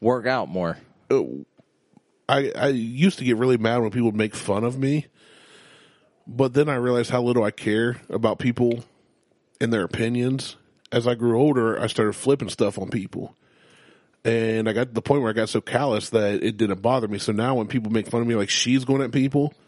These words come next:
Speaker 2: I lose it.
Speaker 1: Oh, yeah.
Speaker 2: Like, my friends will burn me, and sometimes I'm like, "Okay, that was just a dick move." But sometimes they'll get ones that are, like, legit good burns, and I can't help but laugh at myself.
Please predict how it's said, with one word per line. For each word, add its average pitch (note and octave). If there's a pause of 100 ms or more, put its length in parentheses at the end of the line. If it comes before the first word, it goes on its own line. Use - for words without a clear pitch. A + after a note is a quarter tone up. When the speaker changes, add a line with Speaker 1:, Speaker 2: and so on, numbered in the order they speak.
(420)
Speaker 2:
I A2+
lose G2+
it. - (220)
Speaker 1:
Oh, B2+
yeah. B2+
Speaker 2:
Like, B2+
my D3
friends G3
will D3+
burn C3
me, E3
and D3
sometimes D3+
I'm C3
like, A#2+
"Okay, B2
that G#2+
was A2
just A2
a -
dick G2
move." A2 (380)
But A2
sometimes D3
they'll A#2
get A#2
ones A2+
that A#2
are, A2+
like, A2
legit A2+
good A#2+
burns, B2
and A#2+
I A#2
can't A#2
help A2
but G2+
laugh G#2+
at F2+
myself. F#2